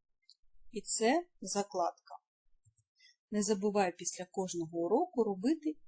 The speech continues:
фізкульт-хвилинку. Яким же буде ваше домашнє завдання? Перше, це потрібно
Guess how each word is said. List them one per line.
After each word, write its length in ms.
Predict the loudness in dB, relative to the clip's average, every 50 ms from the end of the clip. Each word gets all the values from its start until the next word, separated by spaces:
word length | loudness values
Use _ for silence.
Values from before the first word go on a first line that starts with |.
| -10 -4
фізкульт-хвилинку. 1120 | -2 0 -2 -2 -4 -8 -10 -10 -12 -16 -12 -8 -6 -6 -6 -6 -8 -10 -12 -16 -18 -20 -20 _ _ _ _ _ _ _ _ _ _ _ _ _ _ -20 -20 -20 -20 _ -20 -20 _ _ _ _ _ _ _ _ _ -20 _ _ _ -18 -18 -18 -20 -20 -20 -20 _ _ _ _ _ _
Яким 460 | -2 0 0 0 0 0 -2 -2 0
же 140 | -2 -2 -4 -4 -4
буде 260 | -4 -4 -2 -2 -2
ваше 420 | -2 0 -2 -2 0 -2 -2 -4 -6
домашнє 540 | -8 -8 -6 -6 -6 -4 -4 -6 -6 -6 -8
завдання? 440 | -8 -10 -10 -10 -14 -14 -14 -14 _ _ -20 _ _ _ _ _ _ -20 -20 -20 -20 _ _ _ -2
Перше, 560 | 0 2 2 4 2 2 2 2 2 0 0 -4 -8 _ _ _ _ _ 2 6
це 180 | 6 6 8 6 4 2 2
потрібно 680 | 0 0 0 0 0 0 2 4 4 4 4 2 0